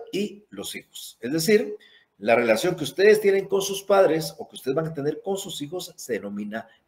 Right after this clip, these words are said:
filiación. Esa filiación, pues, si se deviene de la madre hacia los hijos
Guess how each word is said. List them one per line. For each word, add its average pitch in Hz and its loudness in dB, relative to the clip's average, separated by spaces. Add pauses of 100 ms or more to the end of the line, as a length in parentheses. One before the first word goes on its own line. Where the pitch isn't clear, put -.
filiación. 135 2 (420)
Esa 131 4
filiación, 165 8 (460)
pues, - -10
si - -8
se 107 6
deviene 127 6
de 107 -4
la 95 0
madre 143 6
hacia 131 0
los 104 -4
hijos 151 -4